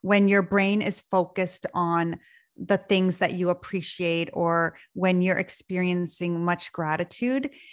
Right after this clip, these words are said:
These things sound so cliche, but when you're in this healing state, I would say now we're, we're in a healing,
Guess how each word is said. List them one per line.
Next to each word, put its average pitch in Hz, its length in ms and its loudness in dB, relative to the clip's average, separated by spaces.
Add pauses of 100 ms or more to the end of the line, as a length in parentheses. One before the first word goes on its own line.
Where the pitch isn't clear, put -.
(1040)
These 269 320 2
things 415 320 2
sound 233 400 4
so 214 240 2
cliche, 185 760 -2
but 170 360 0 (560)
when 214 420 2
you're 330 160 4
in 226 340 0
this 196 240 -4
healing 220 560 -2
state, - 380 -2
I 226 120 4
would 466 160 4
say 330 220 0
now 196 320 2
we're, 214 380 -2
we're 220 320 -4
in 226 160 -4
a 208 60 -4
healing, 175 580 -8